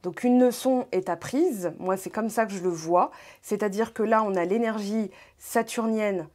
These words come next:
donc qui régit le signe du Capricorne, qui va dire, « Ok, as-tu retenu la leçon ? Pour que cette relation soit réciproque, pour que cet amour soit donnant-donnant, pour que cet amour soit flamboyant. »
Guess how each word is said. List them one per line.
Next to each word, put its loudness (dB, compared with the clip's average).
donc -6
qui -6
régit 0
le 0
signe -6
du -4
Capricorne, -2
qui -16
va 2
dire, « -4
Ok, 0
as-tu -2
retenu -2
la 4
leçon ? -4
Pour -8
que -2
cette -4
relation -2
soit 0
réciproque, -2
pour -6
que -2
cet -4
amour 2
soit 0
donnant-donnant, 2
pour -6
que 0
cet -4
amour 0
soit 2
flamboyant. » 2